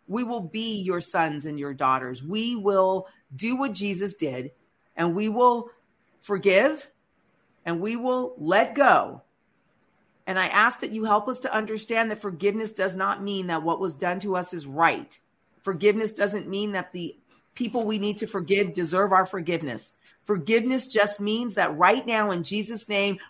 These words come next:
we take those bad people and those bad situations and all the pain that they've caused, and we give it to you, Lord. We give it to you. We ask you to deal with it.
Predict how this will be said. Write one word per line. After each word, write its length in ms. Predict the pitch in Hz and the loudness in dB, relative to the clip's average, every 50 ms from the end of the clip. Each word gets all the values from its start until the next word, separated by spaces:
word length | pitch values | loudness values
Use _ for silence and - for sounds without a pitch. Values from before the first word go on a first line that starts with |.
| _ - | _ -6
we 120 | 190 190 | -6 -6
take 360 | - - 220 185 180 170 - | -4 -2 0 0 0 0 0
those 200 | - 156 147 131 | 0 0 0 0
bad 440 | 117 - _ 175 196 233 269 262 - | -2 0 _ 8 10 10 10 8 6
people 460 | - 254 240 - - 233 220 226 226 - | 0 -6 -6 -4 0 2 2 2 2 0
and 120 | 165 160 151 | -2 -2 0
those 180 | 147 143 131 | -2 -4 -4
bad 380 | - - 175 170 214 262 269 - | -4 2 4 6 6 6 4 0
situations 840 | - 269 220 - 277 254 233 202 196 190 190 - 190 190 190 180 - - - _ - | -6 -10 -8 -6 -6 -2 -2 -2 -2 -4 -4 -4 -4 -4 -4 -6 -10 -16 -20 _ -4
and 120 | 165 160 | -2 0
all 200 | 156 151 175 214 | 2 4 4 4
the 100 | 226 277 | 2 0
pain 360 | 277 - 294 277 254 254 247 214 | -2 -2 -2 -2 -2 -2 -2 -4
that 140 | 202 202 | -6 -4
they've 220 | - 202 208 214 214 | 0 0 0 0 0
caused, 380 | - 208 190 180 180 185 180 - - _ _ _ | 0 2 4 4 4 4 2 -4 -14 _ _ _
and 80 | 147 147 | -6 -6
we 80 | 147 | -6
give 260 | 135 110 160 175 175 202 | -4 -2 -2 0 0 0
it 100 | 202 - | -2 -2
to 120 | - 214 | -8 -8
you, 300 | 190 170 170 160 151 147 | -6 -4 -2 -2 -2 -2
Lord. 400 | 147 135 127 120 117 110 104 120 - _ _ _ _ _ _ _ _ _ _ _ _ _ _ _ _ _ _ - | -4 -6 -6 -6 -8 -10 -12 -16 -20 _ _ _ _ _ _ _ _ _ _ _ _ _ _ _ _ _ _ -12
We 80 | 156 | -4
give 180 | 135 165 160 165 | -2 0 0 0
it 120 | 175 - | -2 -4
to 100 | - 196 | -4 -2
you. 280 | 170 156 143 127 113 - - _ _ _ _ _ _ _ _ _ _ - - - - - _ _ _ _ _ _ _ | -2 0 0 -2 -4 -8 -14 _ _ _ _ _ _ _ _ _ _ -20 -20 -20 -20 -20 _ _ _ _ _ _ _
We 180 | - 160 160 165 | 0 2 4 6
ask 360 | 175 175 190 202 - - - | 6 6 6 4 2 -4 -10
you 160 | 180 190 185 | -8 -6 -4
to 80 | 180 185 | -4 -4
deal 280 | 160 139 165 151 139 123 | -2 0 0 0 0 -2
with 200 | 123 127 - 104 | -6 -8 -10 -12
it. 180 | 98 98 - | -16 -16 -18